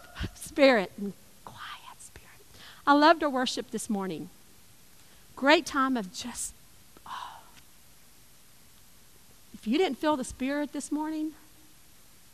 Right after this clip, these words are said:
we might have been closed a little bit. Spirit was here, and he's still here.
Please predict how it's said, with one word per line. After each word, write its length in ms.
we 100
might 200
have 80
been 160
closed 500
a 20
little 140
bit. 160
Spirit 360
was 160
here, 340
and 100
he's 200
still 360
here. 380